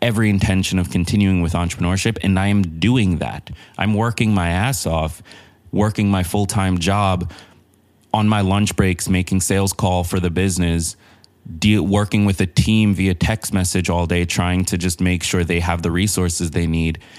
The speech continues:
and then getting out of work and creating this show and creating the vlog and, uh, creating new sales opportunities and figuring out how to put together new products and, and just figuring out a lot of things that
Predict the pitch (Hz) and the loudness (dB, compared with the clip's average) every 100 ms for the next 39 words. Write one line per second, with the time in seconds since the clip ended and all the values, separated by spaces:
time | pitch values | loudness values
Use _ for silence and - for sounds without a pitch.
0 | - - 101 95 92 95 98 92 87 82 | -8 0 2 2 2 2 2 2 0 0
1 | 95 107 92 85 - - 90 90 87 85 | 0 0 0 -2 -2 -2 0 2 0 0
2 | 85 82 - 104 104 98 90 87 - 87 | 0 -2 -2 0 0 0 0 -2 -2 -2
3 | 90 85 85 80 78 95 98 95 90 71 | 0 0 -2 -4 -4 -2 0 0 -2 -2
4 | 85 82 80 78 - - - - 85 80 | -2 -2 -4 -8 -16 -20 -20 -6 -2 -2
5 | 80 - _ - - - 104 95 90 90 | -2 -6 _ -20 -16 -4 0 2 2 2
6 | 87 - 107 98 95 - - 95 90 87 | 2 0 0 0 -2 -2 -2 0 0 0
7 | 85 78 101 92 92 92 87 85 - _ | -2 -4 -4 -2 0 0 0 -4 -8 _
8 | _ - - 95 92 92 90 - 107 95 | _ -14 -6 0 2 2 2 2 2 2
9 | 98 92 87 87 82 104 104 101 95 95 | 0 2 2 2 2 2 2 0 -2 -2
10 | 92 82 - - 104 113 - - 127 123 | 0 -2 -8 -2 0 2 0 -2 0 2
11 | 101 104 127 95 90 95 92 - 139 98 | 2 2 2 2 2 0 -2 -2 -2 0
12 | 87 78 87 85 85 | -2 -2 -2 -2 -2